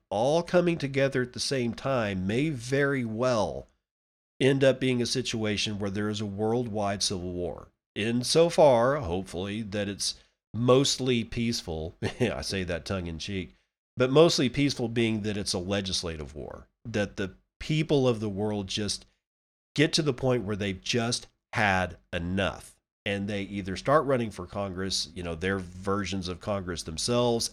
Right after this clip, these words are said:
and win, get in and start jacking shit up from the inside while the rest of us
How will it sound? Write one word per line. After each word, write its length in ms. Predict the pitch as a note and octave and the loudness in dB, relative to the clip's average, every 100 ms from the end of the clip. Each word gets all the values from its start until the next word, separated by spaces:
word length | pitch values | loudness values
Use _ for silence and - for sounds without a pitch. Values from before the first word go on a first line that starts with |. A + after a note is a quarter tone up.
| - | -2
and 300 | G#2+ C3 B2 | 0 2 0
win, 600 | A2+ D#3 C#3 A2 C#3 D#3+ _ _ _ _ _ _ B2+ | 0 2 4 2 0 -4 _ _ _ _ _ _ -10
get 320 | A2+ C3 D3 | 2 4 4
in 400 | D3 D#3 B2 A2 | 4 4 4 2
and 320 | B2 B2 G#2 G2 | 0 -2 -2 -2
start 420 | - C3 C3 A2 | 0 2 0 -2
jacking 480 | G#2+ A2+ B2 B2+ A2+ | -2 0 0 -2 -2
shit 220 | - A#2+ | 0 0
up 140 | A#2 | -2
from 200 | - A2+ | -4 -4
the 200 | G#2 G#2+ | -2 0
inside 640 | C#3 C#3 - G2+ G2 G#2 G#2 | 0 0 -2 0 0 -2 0
while 220 | A2 G#2 | 2 2
the 80 | G2+ | 0
rest 340 | G#2+ C#3 - | 0 0 -2
of 160 | G#2 F#2 | -4 -4
us 240 | G#2 A#2 | -2 -4